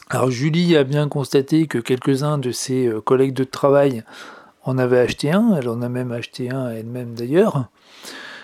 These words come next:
et puis elle a constaté aussi que dans son petit village, euh, quasiment personne, des gens qu'elle connaissait, n'en avait. Petit à petit, euh,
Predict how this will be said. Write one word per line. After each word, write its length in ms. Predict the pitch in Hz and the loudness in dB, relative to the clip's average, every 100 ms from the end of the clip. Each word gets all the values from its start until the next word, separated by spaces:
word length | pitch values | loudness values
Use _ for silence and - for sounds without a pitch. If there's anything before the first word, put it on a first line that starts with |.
| - | -4
et 80 | 135 | -2
puis 140 | 135 185 | 2 4
elle 80 | |
a 60 | 165 | 4
constaté 520 | 160 160 151 147 147 | 2 0 2 2 2
aussi 320 | 135 131 185 | 2 0 -2
que 220 | 185 156 160 | 2 4 4
dans 280 | 151 156 | 2 0
son 220 | 147 147 127 | -2 -6 -6
petit 320 | 135 123 123 | -8 -8 -8
village, 460 | 127 151 180 170 | 0 4 4 4
euh, 180 | 156 135 | 2 2
quasiment 420 | 131 131 127 131 | 0 -2 -2 -4
personne, 540 | 117 117 - 156 165 151 | -2 -4 0 0 0 -2
des 160 | 123 | -6
gens 240 | 120 147 139 | -4 -4 0
qu'elle 180 | 135 120 | -2 -2
connaissait, 480 | 113 110 - 156 - - - - - - _ _ - | -6 -6 -4 -4 -6 -20 -20 -20 -20 -20 _ _ -2
n'en 180 | 156 160 | 2 2
avait. 240 | 113 - _ _ _ _ _ _ _ _ _ _ _ _ _ - _ _ | 0 -6 _ _ _ _ _ _ _ _ _ _ _ _ _ -18 _ _
Petit 380 | - 147 156 143 | -4 -2 0 2
à 80 | 156 | 2
petit, 420 | 143 - 170 170 | 2 2 4 6
euh, 360 | 143 135 127 | 6 4 2